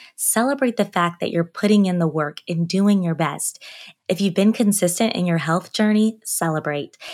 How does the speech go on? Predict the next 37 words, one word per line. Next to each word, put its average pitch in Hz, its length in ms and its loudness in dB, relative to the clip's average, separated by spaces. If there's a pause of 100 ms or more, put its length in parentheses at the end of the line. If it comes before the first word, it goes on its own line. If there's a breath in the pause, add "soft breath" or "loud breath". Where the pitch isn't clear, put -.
(240 loud breath)
If 185 200 -2
you're 165 140 2
a 156 60 -4
parent 220 560 2
and 175 180 0
you're 175 100 2
just 175 300 -4
keeping 208 400 2
your 175 140 2
child 196 400 0
alive 175 580 0
or 165 40 -4
your 151 140 -4
children 190 380 -2
alive, 170 540 0
celebrate 165 640 -4
that. - 180 -6 (160)
Seriously, 170 760 0
I - 40 -4
have 175 180 -2
a 180 40 2
number 202 360 2
of 196 140 -4
friends 175 380 -2
who 175 80 -2
have 151 400 -2 (200 loud breath)
babies 202 460 2
and 160 120 0
toddlers, 202 680 0
and 165 100 -2
when 160 100 0
I'm 156 140 -2
around 202 420 2
them, 202 240 2
I - 160 -2
am 165 220 -4
always 214 480 0